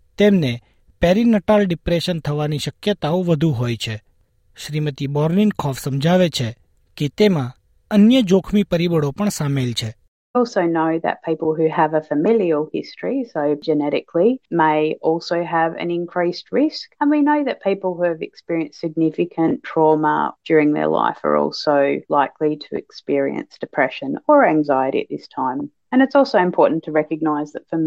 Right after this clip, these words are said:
Speaker 2: many, anxiety and depression don't sit as separate during this period of their life, so people can experience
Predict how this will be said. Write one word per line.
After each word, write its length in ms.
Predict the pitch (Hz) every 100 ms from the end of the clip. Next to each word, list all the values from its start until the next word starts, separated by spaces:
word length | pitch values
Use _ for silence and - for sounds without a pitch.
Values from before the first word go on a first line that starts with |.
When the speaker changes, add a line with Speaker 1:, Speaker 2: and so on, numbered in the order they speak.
| 156
Speaker 2:
many, 180 | 156 151 147 170
anxiety 500 | 165 156 160 160 160
and 120 | 160
depression 440 | 156 - 156 - 160
don't 260 | 156 139 -
sit 240 | - 160
as 140 | 151 143
separate 460 | - 151 - 269 277 -
during 220 | 202 190
this 200 | 185 180 - 196
period 280 | 175 180 175
of 100 | 170
their 160 | 170
life, 260 | 170 190 247
so 140 | - 180 165
people 200 | 156 160 156
can 100 | 156
experience 560 | 156 _ - 151 143 -